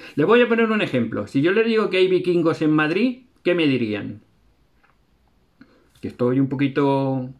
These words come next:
para allá. Que los vikingos estuvieron en España en el siglo nueve, ante-, el siglo nueve,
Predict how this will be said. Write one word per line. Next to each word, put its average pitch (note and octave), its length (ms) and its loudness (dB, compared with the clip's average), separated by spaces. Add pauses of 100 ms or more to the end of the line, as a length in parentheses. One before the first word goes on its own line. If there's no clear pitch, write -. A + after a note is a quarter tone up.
(140)
para C#3 120 -2
allá. G#3 260 -2 (720)
Que B2 100 0
los A#2 160 2
vikingos D3 520 2
estuvieron D3+ 1000 2
en D3 120 2
España E3+ 600 0
en D#3+ 60 0
el C3 100 0
siglo D3+ 340 2
nueve, E3+ 300 2
ante-, D3+ 500 -2
el C#3 80 0
siglo D#3 320 0
nueve, G3 560 -2